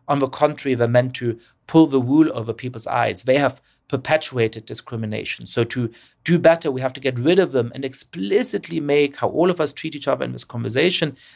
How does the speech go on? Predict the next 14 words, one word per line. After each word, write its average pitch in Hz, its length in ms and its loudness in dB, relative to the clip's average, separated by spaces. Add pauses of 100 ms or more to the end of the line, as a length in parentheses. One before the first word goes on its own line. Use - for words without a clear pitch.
and 202 100 4
how 240 100 6
the 247 80 0
state 233 360 0 (200)
treats - 300 -2
us 233 240 6
in 208 100 -6
something 208 380 0
like 208 180 0
a 196 60 -12
covid 233 400 0
emergency 120 640 -2 (240)
explicitly 180 880 2
depend 131 540 -2